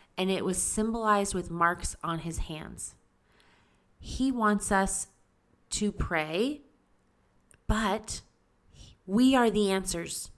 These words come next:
to the prayers for others, right? He doesn't just want us to tell people, "The Lord will take care of it in the end." You are the end,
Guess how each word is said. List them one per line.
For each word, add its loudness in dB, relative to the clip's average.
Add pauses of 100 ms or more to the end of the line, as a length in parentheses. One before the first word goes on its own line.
(220)
to 0
the 0
prayers -4
for 0
others, -6 (640)
right? 0 (1400)
He 0
doesn't 0
just -2
want 2
us 0
to -4
tell 0
people, -4
"The -4
Lord 2
will 0
take -2
care -2
of -4
it -6
in -8
the -8
end." -10 (880)
You -2
are 2 (640)
the -2
end, -8